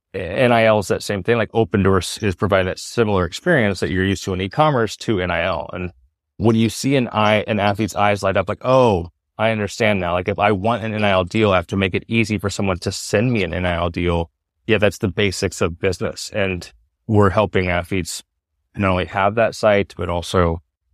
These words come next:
get introduced to the concept of business and being marketable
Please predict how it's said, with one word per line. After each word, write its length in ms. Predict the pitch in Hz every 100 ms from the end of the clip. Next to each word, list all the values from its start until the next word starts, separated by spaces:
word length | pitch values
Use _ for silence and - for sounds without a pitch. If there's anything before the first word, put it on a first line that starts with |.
| - 104
get 160 | 120
introduced 500 | 120 - 104 95 -
to 160 | - 117
the 120 | 104
concept 340 | - 92 85 85
of 120 | 80
business 520 | 92 87 76 - - _ -
and 300 | 104 90 87
being 240 | 104 101
marketable 540 | 92 90 92 80 71